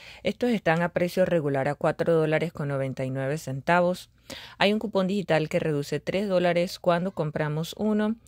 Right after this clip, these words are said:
Y si utilizan el código wac diez para ser recogido en la tienda, eso va a reducirlo a un dólar setenta y nueve.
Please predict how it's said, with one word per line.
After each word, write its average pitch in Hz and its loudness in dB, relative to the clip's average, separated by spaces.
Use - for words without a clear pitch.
Y 202 0
si 208 0
utilizan 214 0
el 277 2
código 170 2
wac 147 2
diez 156 -2
para 143 -2
ser 147 0
recogido 156 -2
en 151 0
la 139 -2
tienda, 185 2
eso 156 0
va 151 2
a 151 2
reducirlo 139 -2
a - -4
un 151 -4
dólar 151 -2
setenta 123 -6
y 120 -2
nueve. 123 -2